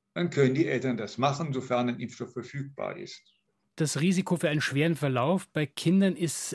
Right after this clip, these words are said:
Speaker 2: äh, sehr gering. Trotzdem, die stehen ja nicht allein da. Die haben Familien und da sind wir momentan auf dem Stand, dass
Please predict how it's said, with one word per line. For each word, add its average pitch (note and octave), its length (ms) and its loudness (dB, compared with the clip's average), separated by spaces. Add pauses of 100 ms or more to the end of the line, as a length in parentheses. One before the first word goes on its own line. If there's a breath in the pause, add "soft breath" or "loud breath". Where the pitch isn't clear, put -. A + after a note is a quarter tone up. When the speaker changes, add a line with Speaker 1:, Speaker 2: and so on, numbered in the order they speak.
Speaker 2:
äh, C#3+ 120 0
sehr D3 180 0
gering. C#3 640 4
Trotzdem, F#3 540 0
die D#3+ 160 0
stehen E3+ 240 2
ja E3+ 80 4
nicht F3+ 180 2
allein C#3+ 340 2
da. B2 140 2
Die A#2+ 140 0
haben C3+ 140 4
Familien F#3 680 4
und D#3 260 -2
da D3+ 200 2
sind E3 300 4
wir F3+ 260 2
momentan F3 580 0
auf D3+ 160 -4
dem D#3+ 140 0
Stand, E3 300 -2
dass - 260 -4